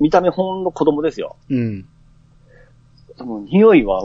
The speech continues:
Speaker 1: やっぱりこう、女性の匂いがするんですよね。
Speaker 2: で、どういうこと？ど-、女性の匂いってど-、どの、どういう匂い？
Speaker 1: 大人っぽいいい匂いがするんですよ。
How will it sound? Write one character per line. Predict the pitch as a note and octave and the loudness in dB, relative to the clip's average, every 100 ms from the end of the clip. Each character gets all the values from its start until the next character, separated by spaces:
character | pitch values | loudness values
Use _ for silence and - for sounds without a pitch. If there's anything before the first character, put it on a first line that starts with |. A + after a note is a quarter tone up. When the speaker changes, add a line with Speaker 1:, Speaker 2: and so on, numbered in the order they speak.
| G#2 | -6
Speaker 1:
や | - | -4
っ | A#2 | -2
ぱ | |
り | A2+ | -2
こ | A2+ | 2
う、 | G#2+ G#2 - - | 2 0 -4 -8
女 | A2+ | -4
性 | A2+ B2 A2+ | -2 0 0
の | A2+ | 0
匂 | A#2+ | 0
い | A#2 | 0
が | F#2 | -2
す | G#2 | -10
る | |
ん | G2 | -16
で | - | -18
す | - | -12
よ | F2 | -8
ね。 | F2 E2+ - _ _ - _ - - - - - | -8 -8 -20 _ _ -20 _ -20 -20 -18 -20 -12
Speaker 2:
で、 | B2 B2 | -4 -2
ど | A#2 A#2+ | -2 -2
う | B2 | -2
い | |
う | B2 | -2
こ | A2+ | -4
と？ | - | -4
ど-、 | A2+ B2+ - C#3 - - - - - - C#4+ G#3+ | -2 -2 -4 -16 -20 -20 -20 -20 -18 -16 -12 -10
女 | A#2 B2 | -4 -2
性 | - D#3+ | 0 0
の | D#3 | 2
匂 | D#3 C#3 | 2 2
い | |
っ | - | 0
て | - | -8
ど-、 | G2 F#2+ A2+ G#2 C3 | -8 -8 -6 0 2
ど | |
の、 | C3 C#3+ C#3+ _ _ _ _ _ - - A#2 | 4 2 0 _ _ _ _ _ -12 -6 4
ど | C#3 | 6
う | D#3+ | 6
い | |
う | D3+ | 6
匂 | C3 G2 | 4 0
い？ | - - - - - | -8 -20 -20 -8 -2
Speaker 1:
大 | |
人 | B2 C3+ | 2 4
っ | B2+ - | 2 2
ぽ | C3+ | 2
い | A#2+ | 6
い | D#3 | 6
い | |
匂 | C#3 - | 6 4
い | G#2+ | -2
が | G#2 | -4
す | - | 0
る | E3 | 2
ん | A#2+ | 2
で | G2+ | 0
す | A2+ | 0
よ。 | G2+ | 0